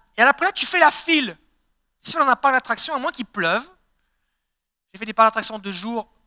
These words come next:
soleil, et quand il pleut, quand il pleut, ça va plus vite. Mais pour ton estomac, c'est plus dangereux. Je suis allé à Walt Disney Paris,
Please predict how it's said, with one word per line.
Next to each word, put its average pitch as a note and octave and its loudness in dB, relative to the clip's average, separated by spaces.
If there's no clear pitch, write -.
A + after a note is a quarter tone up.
soleil, A3 2
et G3 -12
quand G#3 -4
il G#3 -4
pleut, G#3+ -4
quand C#4+ 2
il D4+ -2
pleut, C#4+ -2
ça - 0
va G#3 4
plus G#3 -12
vite. - -14
Mais G#3+ -4
pour F#4+ -4
ton D4+ -4
estomac, D4 2
c'est D#4 -4
plus C#4+ -12
dangereux. A#3+ 0
Je - -6
suis A#3 0
allé C4+ 6
à B3+ 4
Walt B3 4
Disney C4+ -6
Paris, A#3 2